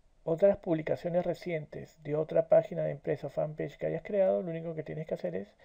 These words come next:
presionar la lista desplegable y navegar entre páginas. Más abajo tenemos la zona de información instantánea o newsfeed, eh, que te permite mantenerte al día de las noticias más recientes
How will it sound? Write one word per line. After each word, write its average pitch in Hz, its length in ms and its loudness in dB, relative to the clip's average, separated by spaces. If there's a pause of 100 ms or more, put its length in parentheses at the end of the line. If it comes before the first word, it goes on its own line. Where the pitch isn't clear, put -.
(300)
presionar 156 380 -4
la 165 80 2
lista 165 280 -4
desplegable 175 680 2
y 196 60 -4
navegar 147 540 2
entre 139 260 -8
páginas. - 460 2 (1900)
Más 165 220 10
abajo 214 460 12 (460)
tenemos 165 400 0
la 175 120 4
zona 165 260 0
de 180 60 -2
información 165 540 -4
instantánea 175 680 2 (640)
o 151 100 -4
newsfeed, 151 440 -4 (1080)
eh, 147 380 2 (200)
que 165 120 0
te 185 120 2
permite 214 580 2
mantenerte 165 560 2
al 202 140 4
día 185 220 2
de 185 100 4
las 180 120 4
noticias 190 460 -2
más 185 140 0
recientes 190 720 -6